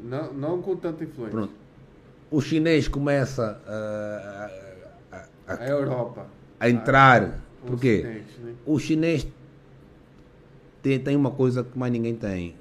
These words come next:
Speaker 2: O chinês tem a maior reserva de dólares do mundo. E durante anos e anos e anos, eh,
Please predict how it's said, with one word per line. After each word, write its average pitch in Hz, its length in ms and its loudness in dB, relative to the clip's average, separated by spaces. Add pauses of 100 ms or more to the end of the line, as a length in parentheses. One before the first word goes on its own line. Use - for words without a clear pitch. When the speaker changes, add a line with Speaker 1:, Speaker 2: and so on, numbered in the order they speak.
Speaker 2:
O 82 40 -14
chinês 117 240 -6
tem 131 120 -6
a - 20 -4
maior 117 220 -4
reserva 104 340 -4
de 85 60 -8
dólares 101 340 0
do 110 80 0
mundo. 90 420 2 (600)
E 92 760 -2
durante 127 340 4
anos 123 360 4
e 113 60 2
anos 110 280 0
e 110 80 2
anos, 104 480 0 (640)
eh, 87 1040 -6